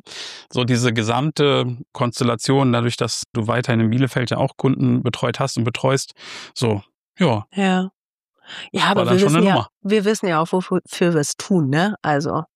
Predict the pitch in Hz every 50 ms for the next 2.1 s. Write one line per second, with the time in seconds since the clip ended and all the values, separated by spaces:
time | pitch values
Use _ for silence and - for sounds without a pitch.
0 | _ _ _ - - - 147 156 160 156 156 151 160 151 151 160 _ _ _ _
1 | - 165 151 135 - - _ _ _ _ _ _ _ - - - - - - -
2 | 214 -